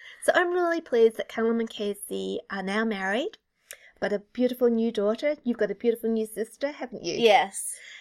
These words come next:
Speaker 1: And they've gone off on their honeymoon for two weeks. They've gone to Surfers Paradise, which is way up the coast in Queensland. Be nice and warm up there. Probably very
Speaker 2: <laughs>
Speaker 1: hot.
Speaker 2: Very.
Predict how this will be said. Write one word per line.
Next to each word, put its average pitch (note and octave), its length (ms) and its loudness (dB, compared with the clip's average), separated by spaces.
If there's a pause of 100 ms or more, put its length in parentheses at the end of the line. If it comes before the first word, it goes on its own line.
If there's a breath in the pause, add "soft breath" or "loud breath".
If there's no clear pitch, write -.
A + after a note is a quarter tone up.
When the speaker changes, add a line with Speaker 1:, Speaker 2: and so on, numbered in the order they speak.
(240 loud breath)
Speaker 1:
And C#4 180 2
they've C4 220 4 (160)
gone B3+ 380 0
off A#3+ 280 -2 (100)
on A3 120 0
their A#3 140 0
honeymoon G#3+ 480 -2
for G#3+ 120 -8
two G3 300 -8
weeks. - 480 -12 (200 soft breath)
They've G3+ 140 -6
gone G3+ 220 0
to G3+ 80 -10
Surfers G#3+ 420 -4
Paradise, G#3+ 840 -8
which - 280 -4
is F#3+ 460 -2 (380 soft breath)
way C#4 600 10
up C4 180 -2
the B3+ 80 -4
coast C#4 560 2
in A3 160 2
Queensland. G3 840 -6 (280)
Be G3+ 100 -4
nice G#3+ 460 -2
and G#3 160 0
warm G#3+ 180 2
up F3+ 200 -8
there. F#3+ 260 -6 (480)
Probably G#3 380 4
very G3+ 260 2
Speaker 2:
<laughs> A3 60 -4
Speaker 1:
hot. G#4 260 8 (220)
Speaker 2:
Very. B3 480 8